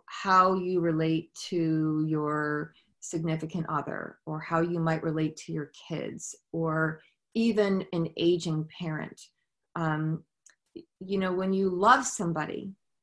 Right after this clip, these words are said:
it requires you to be very, very patient <laughs> at certain times.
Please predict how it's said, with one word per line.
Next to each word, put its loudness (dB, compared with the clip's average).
it -2
requires 4
you 2
to 0
be -2
very, 0
very 0
patient -2
<laughs> -6
at 2
certain 2
times. 2